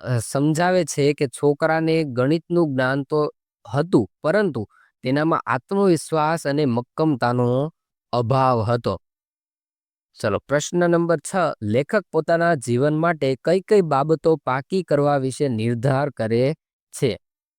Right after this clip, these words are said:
તો એનો જવાબ આવે, લેખક પોતાના, અ, જીવન માટે સ્વતંત્રતા, મૌલિકતા, મક્કમતા અને આત્મવિશ્વાસ પાકા કરવા વિશે નિર્ધાર કરે છે.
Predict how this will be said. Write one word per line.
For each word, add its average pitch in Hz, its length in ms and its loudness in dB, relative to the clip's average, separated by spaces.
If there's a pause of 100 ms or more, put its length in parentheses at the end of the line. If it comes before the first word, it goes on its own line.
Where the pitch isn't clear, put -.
(220)
તો 123 60 0
એનો 139 180 2
જવાબ 156 280 2
આવે, 139 220 2
લેખક 135 440 -2
પોતાના, 143 560 -2 (120)
અ, 113 180 -6
જીવન 120 380 2
માટે 131 440 0 (320)
સ્વતંત્રતા, 147 920 0 (320)
મૌલિકતા, 147 800 0 (260)
મક્કમતા 143 720 -2
અને 151 500 -2 (320)
આત્મવિશ્વાસ 147 840 -2 (120)
પાકા 135 380 -2
કરવા 127 340 -2
વિશે 135 400 -2 (380)
નિર્ધાર 131 640 0
કરે 113 540 -2 (680)
છે. 127 220 -2